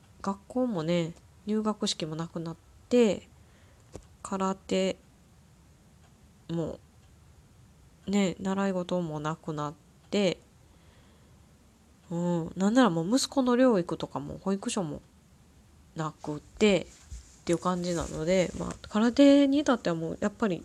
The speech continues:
練習行ってないとできてたことができなくなってたりね、するので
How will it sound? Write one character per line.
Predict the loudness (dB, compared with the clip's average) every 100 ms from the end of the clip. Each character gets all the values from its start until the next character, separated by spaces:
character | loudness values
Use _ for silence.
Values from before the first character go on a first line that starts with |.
| 0
練 | 2 2
習 | 0 -2
行 | -2
っ |
て | -2 -2
な | -2
い |
と | -2 -4 -4 -10 -20 -20 -20 -20 -20 _
で | -4
き | -4
て | 0 0
た | 0
こ | -2
と | -4
が | -4 -2
で | -2
き | -2
な | -4
く | -4
な | -6
っ | -6
て | -6 -4
た | -4
り | -2
ね、 | 2 2 0 -6
す | -12 -6
る | -6
の | -4 2
で | 2 2